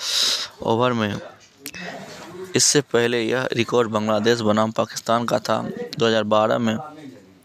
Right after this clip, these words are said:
मीरपुर में रहते हुए उस मैच के दोनों पारियों को मिलाकर अट्ठाईस ओवर स्पिनर द्वारा डाले गए। न्यूजीलैंड के स्पिनर सत्रह ओवर फेंके। यह किसी एक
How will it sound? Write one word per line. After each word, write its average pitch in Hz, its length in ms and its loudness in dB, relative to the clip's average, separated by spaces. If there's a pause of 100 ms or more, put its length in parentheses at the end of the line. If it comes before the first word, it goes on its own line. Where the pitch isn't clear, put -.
(680)
मीरपुर 120 580 2
में 120 220 2
रहते 110 320 2
हुए 117 320 4 (580)
उस - 180 -2
मैच 110 320 2
के 123 160 4
दोनों 113 280 2
पारियों 117 400 0
को - 180 -4
मिलाकर 113 480 0
अट्ठाईस 127 440 -2
ओवर 117 380 2 (640)
स्पिनर 123 380 0
द्वारा 110 420 2 (260)
डाले 117 300 2
गए। 107 200 0 (1900)
न्यूजीलैंड 123 500 2
के 131 500 2
स्पिनर 127 480 0
सत्रह 117 480 0
ओवर 120 280 2
फेंके। 113 560 0
यह 123 200 2
किसी 123 480 0
एक 117 200 2